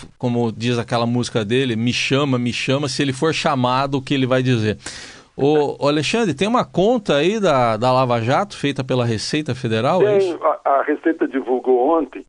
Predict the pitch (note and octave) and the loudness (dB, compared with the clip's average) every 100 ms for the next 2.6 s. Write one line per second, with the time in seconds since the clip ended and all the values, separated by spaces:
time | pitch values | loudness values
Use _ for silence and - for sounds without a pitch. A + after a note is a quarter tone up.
0 | _ _ _ _ - E3 D#3+ - - - | _ _ _ _ -4 -2 -2 -6 -4 0
1 | F#3+ F3 C#3 C#3+ C3+ - D#3 D#3+ D3 B2+ | 0 0 0 0 0 0 2 2 0 -4
2 | A#2+ - D#3 C#3+ - G#2+ | -8 -4 0 2 0 -12